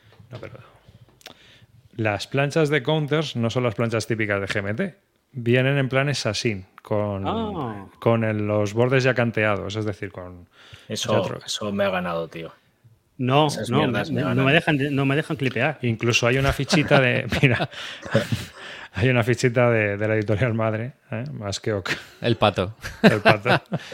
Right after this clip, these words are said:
Speaker 1: Esa
Speaker 4: ¿Lleva
Speaker 1: es
Speaker 4: casco
Speaker 1: buena.
Speaker 4: de alemán o algo? ¿O es
Speaker 1: No,
Speaker 4: el pato
Speaker 1: ahí han
Speaker 4: normal?
Speaker 1: fallado, tío. Es, simplemente es el más que oca. Pero bueno, aquí están todas las unidades que ya vienen clipeadas, ¿eh?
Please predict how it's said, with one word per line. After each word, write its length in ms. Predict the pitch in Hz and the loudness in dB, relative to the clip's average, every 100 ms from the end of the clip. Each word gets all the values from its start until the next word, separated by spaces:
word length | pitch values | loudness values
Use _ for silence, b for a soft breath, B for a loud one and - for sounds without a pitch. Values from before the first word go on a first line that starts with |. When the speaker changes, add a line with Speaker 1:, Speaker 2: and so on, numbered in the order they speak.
| 117 B B B B | -14 B B B B
Speaker 1:
Esa 100 | - | 0
Speaker 4:
¿Lleva 160 | 127 135 | 6 8
Speaker 1:
es 60 | 131 | 8
Speaker 4:
casco 200 | 151 - | 8 10
Speaker 1:
buena. 120 | 135 | 10
Speaker 4:
de 20 | |
alemán 360 | 131 131 175 160 | 10 8 6 4
o 80 | 190 | 2
algo? 380 | 170 131 117 113 | 4 4 4 4
¿O 60 | 113 | 2
es 140 | 110 175 | 2 2
Speaker 1:
No, 100 | 180 | 4
Speaker 4:
el 60 | |
pato 180 | - - | 4 4
Speaker 1:
ahí 60 | 98 | 6
han 60 | |
Speaker 4:
normal? 200 | 98 101 | 6 6
Speaker 1:
fallado, 380 | 151 156 156 139 | 4 2 2 0
tío. 280 | 135 143 127 | 0 -2 -2
Es, 80 | 127 | -4
simplemente 540 | 147 143 147 147 147 | -6 -6 -6 -4 -4
es 100 | 143 | -4
el 100 | 131 | -4
más 220 | 120 113 - | -4 -6 -6
que 140 | 113 | -8
oca. 260 | 104 101 - _ | -8 -12 -20 _
Pero 220 | - 113 117 | -10 -8 -6
bueno, 180 | 117 104 | -8 -8
aquí 120 | 131 | -10
están 240 | - 139 | -8 -8
todas 240 | 135 131 127 | -6 -4 -2
las 200 | 120 - | -4 -4
unidades 560 | 117 123 151 156 175 - | -4 -4 -4 -4 -8 -8
que 420 | 101 98 95 101 117 | -10 -8 -12 -14 -16
ya 200 | 120 120 | -8 -2
vienen 240 | 123 135 123 | 0 0 -2
clipeadas, 640 | 117 107 98 92 92 95 | -4 -4 -4 -6 -12 -8
¿eh? 160 | 131 | -8